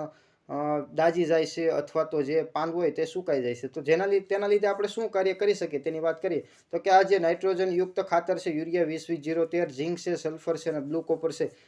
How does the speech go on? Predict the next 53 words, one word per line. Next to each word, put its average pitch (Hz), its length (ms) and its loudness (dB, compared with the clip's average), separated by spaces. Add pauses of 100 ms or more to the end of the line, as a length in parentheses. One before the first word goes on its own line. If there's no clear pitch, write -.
(120)
તે 160 80 -4
બધાને 170 400 2
આપણે 190 380 2
સાથે 175 320 0
મિક્સ 165 340 -6
કરી 202 240 0
અને 160 140 -2
ત્યાર 170 220 0
પછી 185 260 -4
જે 175 140 -2
દવા 160 280 0
છાંટવાનો 185 420 -2
પંપ 190 320 -4
હોય 175 160 -2 (420)
તે 175 120 2
પાણીથી 180 460 -2
ભરી 190 260 4
અને 165 140 0
ત્યાર 180 200 0
પછી 190 260 -2
ઉપર 180 360 2
આ-, 175 440 2
આછો 175 380 0
સ્પ્રે 180 320 -2
કરી 165 240 0
દેવો, 156 240 2
જેના 151 260 0
લીધે 185 300 2
જે 180 180 0
પાવડર 175 360 0
સ્વરૂપે 185 340 -2
હોય 185 220 0 (340)
તે 160 100 0
જે 175 120 0
મોટા 165 340 -2
દાણા 190 240 2
હોય 196 180 4
તેની 170 240 -4
સાથે 170 280 -2
પાવડર 165 320 0
ચોંટી 202 300 -2
જાય 143 200 2
છે 147 140 -2
અને 151 180 -2
જીરુંના 180 500 -2
જે 160 160 -4
પાક 170 340 0
હોય 180 140 0
અથવા 156 220 -2
તો 165 140 -2
જીરુંનો 156 380 -4
પાંદડા 170 320 0
હોય 180 200 0